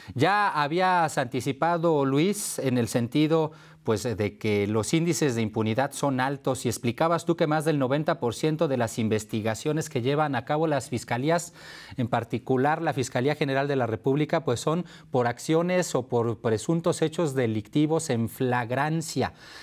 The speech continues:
Déjenme platicarles que a principios del año dos mil tuve la oportunidad de estar muy de cerca con la entonces Procuraduría General de Justicia de la Ciudad de México, cuando dijeron que iban a cambiar la manera de investigar y empezaron a contratar a policías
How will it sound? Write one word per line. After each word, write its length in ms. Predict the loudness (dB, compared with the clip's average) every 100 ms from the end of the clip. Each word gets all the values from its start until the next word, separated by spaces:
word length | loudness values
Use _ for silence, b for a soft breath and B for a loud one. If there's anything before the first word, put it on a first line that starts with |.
| B B
Déjenme 520 | -2 0 0 0 0
platicarles 720 | 0 -2 -2 -2 -2 0 -2
que 160 | 0 0
a 120 | 0
principios 480 | -2 0 0 0 2
del 160 | 2
año 360 | 2 0 0 0
dos 200 | 0 2
mil 180 | 0 2
tuve 200 | 2 4
la 80 | 2
oportunidad 580 | 0 -2 -2 0 2
de 60 | 0
estar 300 | 0 0 -2
muy 280 | 0 0 2
de 140 | 0
cerca 340 | 0 -2 -2 -2
con 160 | -2
la 80 | 0
entonces 400 | 0 0 0 -2
Procuraduría 680 | 0 -2 0 0 0 0 -2
General 360 | -2 -2 -2
de 80 | -2
Justicia 640 | -4 -6 -6 -6 0 0 B B B B
de 80 | 0
la 140 | 2
Ciudad 260 | 0 0 2
de 100 | 2
México, 440 | 0 -2 -2 -2
cuando 260 | 0 0 -2
dijeron 380 | 0 0 0
que 100 | 0
iban 180 | 0 0
a 120 | -2
cambiar 480 | -2 -2 -2 0 0
la 120 | 0
manera 320 | 0 0 -2 -2
de 80 |
investigar 720 | -2 -2 -4 -4 -2 0 0 B B B
y 80 | -2
empezaron 420 | 0 0 0 0 0
a 120 | 0
contratar 560 | -2 0 -2 0 0
a 100 | 0
policías 800 | 0 -2 -2 -2 2 2 0 -4